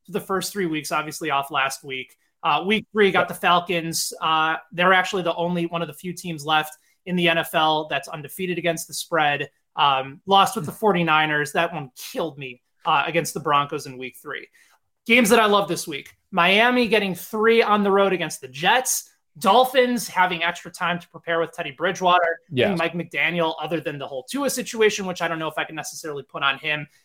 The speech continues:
Speaker 1: has put together really good game plans. Like, their defense has
Speaker 2: Yeah.
Speaker 1: been bad, but I'm not concerned about their defense against Zach Wilson, who is going to telegraph passes.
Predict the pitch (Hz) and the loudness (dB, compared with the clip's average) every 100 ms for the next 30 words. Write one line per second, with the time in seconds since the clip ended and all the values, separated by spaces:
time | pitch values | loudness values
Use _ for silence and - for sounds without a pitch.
0 | _ 220 247 156 - _ _ _ _ - | _ -2 0 0 -6 _ _ _ _ 0
1 | 302 - 311 339 277 160 143 240 339 180 | 0 2 4 6 4 0 0 4 4 4
2 | 202 226 175 208 220 - - 208 - - | 2 2 2 0 -2 -6 -14 -14 -14 -10
3 | 202 160 - _ - 262 269 339 330 208 | -6 -6 -8 _ 2 2 4 2 0 -2
4 | 117 139 120 160 214 - - _ _ - | -2 -4 0 0 0 -6 -20 _ _ 0
5 | 233 208 - 180 240 254 196 - 226 208 | 2 2 2 2 4 2 0 0 0 4
6 | 185 185 170 185 175 151 170 160 151 151 | 2 2 -2 -4 -4 -6 -8 -8 -2 0
7 | 151 165 160 165 147 135 165 156 139 - | 0 0 -2 -2 -6 -6 -6 -4 -6 -8
8 | 156 147 - 165 156 151 139 - 147 139 | -8 -10 -8 -4 -2 0 -2 0 0 0
9 | 143 139 127 | -2 -8 -10